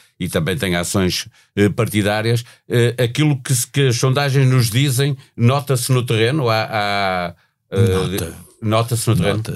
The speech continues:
Speaker 2: não. O Primeiro-Ministro, quando as sondagens estavam muito boas, eh, estava muito mais distante. E depois, eh, ficou, coincide até com a colaboração do Luís Peixes Martins, não com o Primeiro-Ministro, mas com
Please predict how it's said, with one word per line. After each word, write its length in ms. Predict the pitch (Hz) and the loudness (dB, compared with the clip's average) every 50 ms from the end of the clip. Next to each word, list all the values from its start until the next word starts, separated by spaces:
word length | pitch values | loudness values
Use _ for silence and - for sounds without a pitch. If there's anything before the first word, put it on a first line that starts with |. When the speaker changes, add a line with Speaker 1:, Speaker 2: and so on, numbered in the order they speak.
| 90 | -8
Speaker 2:
não. 400 | - - 69 - - - - - - - | -8 -10 -10 -12 -12 -14 -14 -16 -18 -20
O 100 | - - _ | -20 -14 _
Primeiro-Ministro, 600 | - 92 95 101 95 95 104 101 - - - - | -4 0 2 2 4 4 2 2 0 -2 -8 -6
quando 200 | - 107 107 98 | -2 0 0 0
as 60 | 92 | 2
sondagens 280 | - 107 101 101 104 101 | 2 2 2 2 2 0
estavam 240 | - 117 110 104 107 | 0 0 0 2 4
muito 240 | 104 107 113 110 110 | 4 6 4 4 2
boas, 420 | 101 101 107 117 123 117 120 - 135 | 2 2 4 4 2 2 0 0 0
eh, 640 | 127 131 135 139 143 143 143 143 143 147 139 120 - | 2 2 2 2 2 2 2 0 0 -2 -4 -6 -8
estava 320 | - - 95 85 87 90 | -6 -4 -4 -2 0 2
muito 280 | 87 95 101 92 - 90 | 2 2 2 2 2 2
mais 360 | 92 87 87 85 82 - - - | 0 0 0 -2 -4 -8 -8 -6
distante. 640 | - - - - 117 120 131 131 131 - 147 156 - - _ _ _ _ _ _ _ - | -6 -4 -2 0 2 4 4 4 4 2 -2 -2 -2 -6 _ _ _ _ _ _ _ 0
E 60 | 113 | 0
depois, 500 | 113 107 - - 117 117 123 131 123 - 139 | 0 0 0 0 2 2 2 2 2 2 2
eh, 540 | 139 139 147 147 143 143 - - _ 113 104 - - | 2 2 2 0 -2 -4 -8 -12 _ -10 -8 -8 -8
ficou, 580 | - - 135 127 - - 117 123 143 175 170 120 | -4 -2 -2 0 2 2 2 2 2 0 -2 -4
coincide 360 | - - 104 - - 101 98 | -4 -4 -2 -2 -2 -2 -2
até 220 | 92 - - 110 104 | -2 -2 -2 -2 -4
com 600 | - - 90 85 85 82 78 76 85 - 87 82 | -4 -4 -4 -4 -2 -4 -4 -6 -8 -10 -10 -12
a 80 | 82 | -10
colaboração 640 | - - 104 101 92 87 95 95 - - 98 92 87 | -4 -2 0 0 2 2 0 0 0 0 0 0 0
do 120 | 80 82 87 | -2 -2 -2
Luís 160 | 92 87 - | -4 -4 -2
Peixes 240 | - 90 82 - 90 | -2 -4 -2 -2 -2
Martins, 360 | 90 90 87 - 95 95 82 | -2 -2 0 0 -2 -2 0
não 200 | 104 117 110 98 | 2 2 0 0
com 100 | - 95 | -2 -4
o 40 | 80 | -4
Primeiro-Ministro, 600 | 87 87 87 90 87 104 139 165 131 - 87 85 | -2 0 0 0 2 2 2 2 2 0 -2 -2
mas 140 | 85 - | -2 -2
com 200 | - - 85 82 | -2 -2 -2 -2